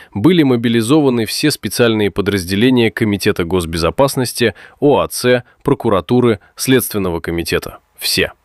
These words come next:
Особенно органы контрразведки, К Г Б, которые обеспечивают контрразведывательное сопровождение. Задачи перед каждым из контролеров, как пояснил политик,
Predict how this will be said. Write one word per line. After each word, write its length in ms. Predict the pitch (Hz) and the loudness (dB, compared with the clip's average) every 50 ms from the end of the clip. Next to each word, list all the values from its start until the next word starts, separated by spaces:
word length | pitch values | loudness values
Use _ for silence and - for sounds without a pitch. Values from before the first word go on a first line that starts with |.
| _ _ _ _ _ _ _ _ _ - | _ _ _ _ _ _ _ _ _ -4
Особенно 560 | 98 98 - - 160 151 139 135 127 120 117 | -2 -2 0 2 2 2 2 2 2 0 0
органы 500 | - - 139 147 139 127 123 120 117 110 | 0 0 0 0 0 0 -2 -2 -2 -2
контрразведки, 840 | - 127 120 113 - 107 110 107 104 120 127 110 - - - - | -2 -2 -2 0 0 0 0 0 0 0 0 0 -2 -4 -10 -14
К 180 | - - 101 95 | -6 -4 -4 -2
Г 180 | 82 92 98 | 0 0 0
Б, 240 | 104 107 104 82 - - - - - - - | 0 2 0 0 -2 -6 -14 -20 -20 -14 -8
которые 420 | - 107 104 - 180 170 156 - | -6 -2 0 2 4 4 4 2
обеспечивают 800 | - 107 98 101 - - - 139 131 - - 117 113 110 104 - | 0 -2 -4 -6 -4 -2 -2 -2 0 -2 -2 0 0 0 -2 -2
контрразведывательное 960 | - 127 123 110 - 104 101 92 98 98 92 92 87 87 - 90 90 87 85 | -2 -2 0 0 0 -2 -2 0 0 0 0 0 -2 -2 -2 -2 -2 -2 -2
сопровождение. 840 | 80 - 82 80 87 85 82 85 85 82 82 78 - - - - - _ _ _ _ _ _ _ _ _ - - - - - - - - | -4 -4 -4 -2 0 0 2 0 0 -2 -4 -6 -6 -8 -12 -16 -20 _ _ _ _ _ _ _ _ _ -20 -20 -20 -20 -20 -20 -14 -8
Задачи 460 | - 95 104 120 143 202 - - - 127 | -2 0 2 2 2 2 2 0 -2 -4
перед 260 | - 117 117 113 - | -2 -2 -4 -2 0
каждым 360 | - 156 147 123 117 120 113 | 0 0 0 2 0 -4 -4
из 180 | - 117 - - | -6 -8 -8 -6
контролеров, 680 | - 113 104 - 101 - 120 151 180 170 113 87 - | -6 -4 -4 -2 0 0 2 4 4 2 2 0 -2
как 200 | - 95 - - | -6 -10 -8 -6
пояснил 440 | - 101 95 - - 104 95 87 80 | -4 -4 -4 -4 -4 -4 -4 -2 -2
политик, 520 | - 90 98 135 156 - - 123 - - | 0 2 2 2 2 2 0 -4 -4 -6